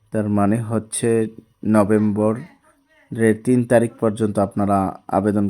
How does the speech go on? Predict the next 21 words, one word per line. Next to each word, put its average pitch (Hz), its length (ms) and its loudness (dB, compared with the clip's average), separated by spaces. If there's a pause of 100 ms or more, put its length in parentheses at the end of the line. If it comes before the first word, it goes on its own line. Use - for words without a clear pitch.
করতে 107 260 -4
পারবেন 98 260 0 (120)
অনলাইনের 101 540 0
মাধ্যমে। 117 380 -2 (1200)
এটা 117 120 -6 (100)
বিশাল 131 280 2 (100)
বড় 120 120 4 (100)
একটা 113 140 -4 (180)
সার্কুলার 113 520 0
আমি 104 120 2 (140)
বলবো, 98 220 0 (120)
কারণ 107 180 2 (100)
হচ্ছে 110 200 -6 (120)
সাতষট্টি 117 560 -6
জন 113 100 -2 (100)
শুধু 107 180 -2 (360)
ড্রাইভারই 110 540 4
নিয়োগ 110 160 0 (100)
দেওয়া 101 220 -2
হবে। 113 160 -6 (720)
আপনারা 107 340 2